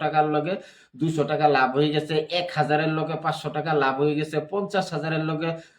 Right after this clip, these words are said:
দশ হাজার লাভ হয়ে গেছে। তো ডেইলি আপনি এগুলাকে দেখে দেখে মেন্টাল হ্যারাসমেন্টটা কিন্তু বেড়ে যায়।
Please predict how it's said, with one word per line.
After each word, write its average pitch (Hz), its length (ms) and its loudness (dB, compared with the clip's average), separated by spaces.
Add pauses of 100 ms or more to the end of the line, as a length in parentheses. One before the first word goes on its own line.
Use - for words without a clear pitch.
(220)
দশ 185 120 4 (100)
হাজার 156 280 2
লাভ 147 180 6
হয়ে 147 180 2
গেছে। 147 160 -4 (120)
তো 202 40 -2 (200)
ডেইলি 214 440 4 (120)
আপনি 214 180 -4 (100)
এগুলাকে 180 440 0 (160)
দেখে 165 300 -2
দেখে 170 180 -2 (160)
মেন্টাল 156 460 -2 (160)
হ্যারাসমেন্টটা 160 720 -2
কিন্তু 156 180 -6 (120)
বেড়ে 135 240 2
যায়। 196 140 -2